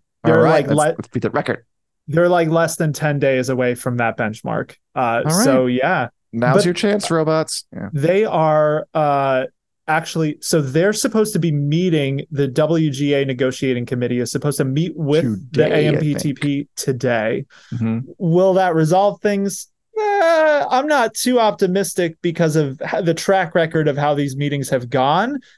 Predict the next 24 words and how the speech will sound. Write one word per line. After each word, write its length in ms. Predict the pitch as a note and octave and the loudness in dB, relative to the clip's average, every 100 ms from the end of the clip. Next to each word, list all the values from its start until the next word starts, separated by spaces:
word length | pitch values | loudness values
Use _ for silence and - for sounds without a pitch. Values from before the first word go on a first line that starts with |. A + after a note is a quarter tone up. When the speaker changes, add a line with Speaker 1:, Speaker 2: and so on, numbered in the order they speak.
| _ | _
Speaker 2:
but 120 | D3+ | 0
it's 100 | D3 | 0
Speaker 1:
Mm-hmm. 80 | A#2 | 2
Speaker 2:
definitely 440 | E3+ E3 E3 D#3 C#3+ | 2 2 2 2 2
a 60 | |
step 460 | C3+ - F#3 C#3 - _ _ | 0 -2 0 -2 -6 _ _
in 120 | D#3 | -2
the 80 | C#3 | 0
right 200 | C3+ B2+ | 0 0
direction. 540 | C3 B2 B2+ F#3 F#3 | 0 0 0 -4 -4
So 460 | E3 D#3 B2+ A#2 A2+ _ | -2 0 0 0 -4 _
hopefully 320 | C#3 - C3 B2+ | -10 -6 -4 0
they 140 | A#2 | 0
just 220 | A#2+ - | -2 -6
keep 240 | - - - _ _ | -10 -14 -14 _ _
stepping 440 | - - - - A#1 | -10 -8 -6 -8 -10
in 80 | A#1 | -8
the 40 | |
right 160 | D2+ C#2+ | -8 -6
direction. 600 | - G1+ - - - - - _ _ _ _ _ _ _ | -6 -8 -10 -14 -14 -14 -18 _ _ _ _ _ _ _
Speaker 1:
It's, 360 | C#3 - - - _ _ _ _ - _ _ _ _ _ _ _ - | -4 -4 -8 -10 _ _ _ _ -20 _ _ _ _ _ _ _ -4
it's 240 | A#3+ - | -2 -2
been 180 | - E3 | -2 0
an 180 | A2+ | 0